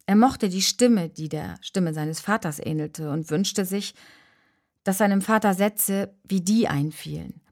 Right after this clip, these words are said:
die Herr Brenner zu seiner Tochter gesagt hatte. "Ach, Malu, Prinzessin, wenn ich könnte, würde ich auf der Stelle mit dir tauschen." "Du schleichst ihm nach", sagte Max.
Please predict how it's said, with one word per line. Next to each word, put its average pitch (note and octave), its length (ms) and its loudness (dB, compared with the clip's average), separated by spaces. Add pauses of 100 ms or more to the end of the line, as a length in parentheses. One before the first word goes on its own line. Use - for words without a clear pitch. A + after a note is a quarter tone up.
(120)
die F#3 100 6
Herr F#3+ 120 6
Brenner F#3+ 400 4
zu F3+ 120 -6
seiner F3+ 260 0
Tochter F#3+ 340 -6
gesagt D3 440 -8
hatte. - 280 -16 (600)
"Ach, A3 220 4
Malu, F3 480 0 (160)
Prinzessin, E3 720 -4 (720)
wenn A3 140 6
ich G#3+ 140 2
könnte, A#3+ 420 6
würde F#3+ 220 2
ich G3+ 180 0
auf A3+ 160 2
der G#3 120 -2
Stelle G#3 300 2
mit F#3+ 160 0
dir F#3 120 -2
tauschen." F#3 560 -6 (1500)
"Du G3 100 2
schleichst A3 400 4
ihm A#3+ 180 6
nach", D4+ 420 -2
sagte D3 320 -6
Max. C#3 460 -4